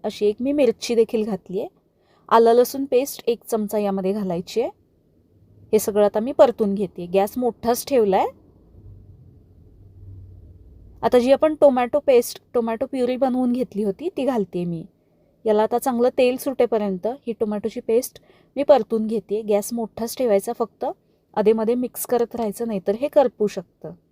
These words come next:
याला तेल सुटल्यानंतर यामध्ये मी अर्धा चमचा हळद घातली आहे. आता यामध्ये आपला अक्षदाच रेसिपीचा हा कांदा लसूण मसाला मी इथे वापरते.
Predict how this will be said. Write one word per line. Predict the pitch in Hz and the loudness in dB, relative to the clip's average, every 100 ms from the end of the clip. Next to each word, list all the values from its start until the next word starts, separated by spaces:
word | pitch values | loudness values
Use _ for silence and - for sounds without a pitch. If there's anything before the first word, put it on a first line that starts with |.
| _ - _ _ _ _ - | _ -20 _ _ _ _ 0
याला | 247 254 | 4 4
तेल | - 269 277 | 2 0 0
सुटल्यानंतर | - 285 269 254 233 202 226 | -6 -2 0 0 0 0 0
यामध्ये | 226 202 220 233 | 2 0 2 0
मी | 240 240 - | -2 -4 -4
अर्धा | 214 214 233 | -2 0 -2
चमचा | 254 254 233 214 254 | -6 -4 -6 -6 -8
हळद | 269 233 214 214 | 0 2 4 2
घातली | 240 - 185 185 | -2 -6 -6 -6
आहे. | 269 _ _ - | -8 _ _ -10
आता | 214 | -4
यामध्ये | 247 254 262 269 | 0 0 2 0
आपला | 262 269 | 0 -2
अक्षदाच | - - 240 247 254 | -2 -6 -2 -2 0
रेसिपीचा | 240 233 - 220 220 226 | -2 -4 -8 -10 -8 -6
हा | 277 | -4
कांदा | 277 233 214 | -2 0 2
लसूण | 214 226 233 | 2 0 -4
मसाला | 226 208 208 196 | -4 -4 -2 -2
मी | 208 | -4
इथे | 202 254 | -4 0
वापरते. | 240 196 185 180 - | 0 0 -4 -8 -10